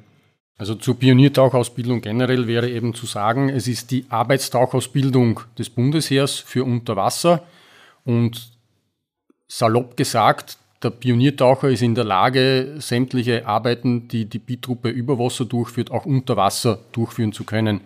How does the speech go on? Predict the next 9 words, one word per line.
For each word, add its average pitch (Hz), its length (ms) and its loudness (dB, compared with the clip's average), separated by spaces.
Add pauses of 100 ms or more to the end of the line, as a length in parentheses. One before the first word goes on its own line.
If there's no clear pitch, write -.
(560)
Dazu 135 300 2
hat 139 120 2
er 135 60 4
entsprechende 120 800 0
Ausrüstung 131 560 -2
und 98 120 -4
Werkzeug. 139 640 0
Das - 140 -8
sind 107 280 -2